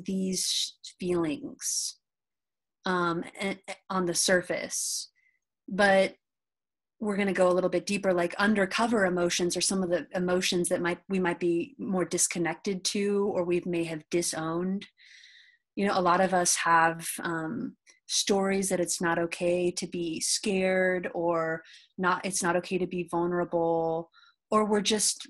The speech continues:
we're, we don't have access to that level of emotional literacy.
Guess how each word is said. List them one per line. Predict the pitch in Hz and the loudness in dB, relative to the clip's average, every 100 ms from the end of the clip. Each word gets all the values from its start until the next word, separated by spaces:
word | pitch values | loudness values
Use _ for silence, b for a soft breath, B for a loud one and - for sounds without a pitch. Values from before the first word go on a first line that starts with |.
| 190 | -4
we're, | 202 220 | -4 -2
we | 202 | 0
don't | 220 | 0
have | 220 214 180 | 0 0 0
access | 170 190 - 175 180 - | 0 0 0 0 2 0
to | 185 | 0
that | 202 - | 0 0
level | 180 170 170 170 | 0 0 0 -2
of | 165 | -4
emotional | 170 165 170 - 180 165 160 151 151 - _ | -4 -2 -2 -2 0 0 0 0 -2 -8 _
literacy. | 185 202 185 156 - 151 - | -2 2 2 0 -2 -2 -10